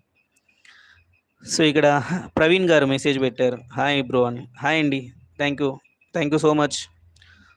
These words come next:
So, ఇక మనం చూస్తున్నాం కదా, ఆ, నెక్స్ట్ జరగబోయే ఈ ఎలక్షన్స్‌లో చిరంజీవి గారి ప్రభావం ఎంతవరకు ఉంటుంది? So, జనసేన అధినేత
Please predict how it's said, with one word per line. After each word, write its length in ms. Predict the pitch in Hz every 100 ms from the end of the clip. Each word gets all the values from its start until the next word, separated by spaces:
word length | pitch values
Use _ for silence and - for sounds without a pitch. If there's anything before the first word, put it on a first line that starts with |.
| -
So, 80 | 180
ఇక 180 | 170 165 160 156 -
మనం 280 | 165 160 165
చూస్తున్నాం 420 | 180 - 185 175
కదా, 240 | 151 147 147 _ _ _ _ _ _ _ _ _ _ _ -
ఆ, 260 | 160 156 151
నెక్స్ట్ 560 | 156 160 - 196 -
జరగబోయే 420 | 156 160 156 160 156
ఈ 120 | 160
ఎలక్షన్స్‌లో 580 | 170 170 - 147 - 175
చిరంజీవి 460 | - 170 175 180
గారి 180 | 175 -
ప్రభావం 440 | 160 151 151 151
ఎంతవరకు 460 | 151 139 139 143 143
ఉంటుంది? 440 | 131 131 131 - _ -
So, 160 | 156
జనసేన 440 | 135 143 143 165 160
అధినేత 640 | 147 147 147 147 139